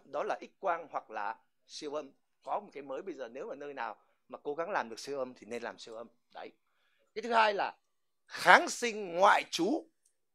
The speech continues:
thì uống thôi. Dưới năm tuổi một thứ thôi ạ, hoặc beta lactam hoặc cả macrolide. Trên năm tuổi nên cộng lại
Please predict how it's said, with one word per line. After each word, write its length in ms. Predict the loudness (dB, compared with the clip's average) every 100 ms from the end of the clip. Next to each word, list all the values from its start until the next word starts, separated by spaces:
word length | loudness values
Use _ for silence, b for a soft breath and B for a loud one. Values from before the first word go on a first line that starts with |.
| _ _ _ _ _
thì 260 | -6 -4 0
uống 280 | 12 12 12
thôi. 240 | 10 10 8 -8 _ _ _ _ _ _ _ _ _ _ _ _ _
Dưới 280 | 2 10 10
năm 200 | 10 4 4
tuổi 280 | 4 4 0
một 240 | 8 10 10
thứ 160 | 4 6
thôi 140 | 6
ạ, 80 | 4 -4 _ _ 4
hoặc 240 | 6 6
beta 260 | 2 2 2
lactam 400 | 0 0 0 0 4
hoặc 200 | 4 6
cả 320 | 4 4 2 _ _ _ _ _ _ -12
macrolide. 480 | -2 -2 -2 -16 -16 _ _ _ -20 _ _ _
Trên 320 | 6 8 8
năm 180 | 4 2 2
tuổi 340 | 2 2 -4 _ _ _ -20
nên 320 | -8 -4 -4
cộng 160 | -4 -4
lại 180 | -4 -6